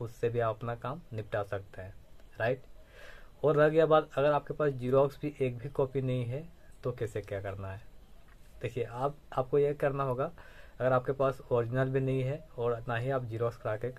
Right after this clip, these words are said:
एक भी कॉपी आप रखे हैं, तो आप जब भी आयुष्मान कार्ड बनाए हैं,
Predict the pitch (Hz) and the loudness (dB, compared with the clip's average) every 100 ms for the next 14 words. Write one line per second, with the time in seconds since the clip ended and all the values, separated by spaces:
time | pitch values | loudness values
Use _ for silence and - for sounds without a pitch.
0 | 123 117 110 120 120 120 113 117 110 107 | -8 -6 -4 -6 -4 -4 -2 -4 -4 -4
1 | 107 - 98 98 - - - - - - | -6 -6 -10 -10 -12 -20 -20 -20 -20 -10
2 | - 160 165 - 135 - - 120 120 117 | 0 0 0 -2 0 0 -2 0 4 4
3 | 117 143 165 160 135 135 139 135 139 135 | 2 -4 -4 -2 -2 -2 -2 -2 0 0
4 | 127 120 123 131 110 | 0 0 0 0 -2